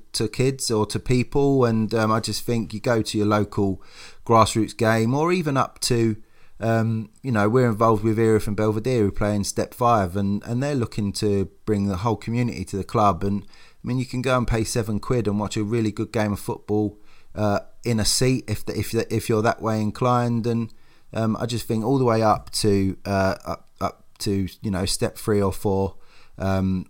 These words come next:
all the way down to Sunday League football, um, is where we should be supporting people. Your tenner, um, or your twenty quid on the day for your ticket, uh, uh, a burger, a cup of tea, it, it helps the clubs out far more than going and pay a hundred quid to go and watch Arsenal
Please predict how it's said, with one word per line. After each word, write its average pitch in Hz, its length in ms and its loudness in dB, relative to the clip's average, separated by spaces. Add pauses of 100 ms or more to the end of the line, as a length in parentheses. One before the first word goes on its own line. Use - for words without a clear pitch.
all 120 120 2
the 104 60 2
way 98 140 2
down 95 260 0
to - 120 -8
Sunday 90 360 -2
League 90 240 -2
football, 87 540 -6 (100)
um, 90 320 -4 (120)
is 107 160 -4
where 117 200 0
we 98 100 0
should 95 200 -4
be 95 100 -2
supporting 90 500 -4
people. 92 320 -2
Your 120 200 2
tenner, 101 440 0 (540)
um, 95 480 -2
or 104 100 -4
your 104 220 2
twenty 107 320 -2
quid 107 280 0
on 98 140 0
the 92 80 -4
day 98 320 0
for - 140 -6
your 95 100 0
ticket, - 640 0 (460)
uh, 92 160 -4 (260)
uh, 92 240 -2
a 95 80 -2
burger, 92 560 -2
a 90 60 -4
cup - 240 -2
of - 60 2
tea, 92 380 0
it, - 220 -6
it 123 160 -4
helps 123 340 -2
the 104 60 -4
clubs 104 320 -2
out 104 240 0
far 110 240 4
more 98 240 2
than 87 160 -4
going 92 240 -2
and 85 100 -6
pay 90 280 0
a 80 60 -2
hundred 92 460 -6
quid 87 300 -2
to 85 120 -6
go 92 200 -2
and 87 100 -2
watch - 340 -6
Arsenal 87 440 -4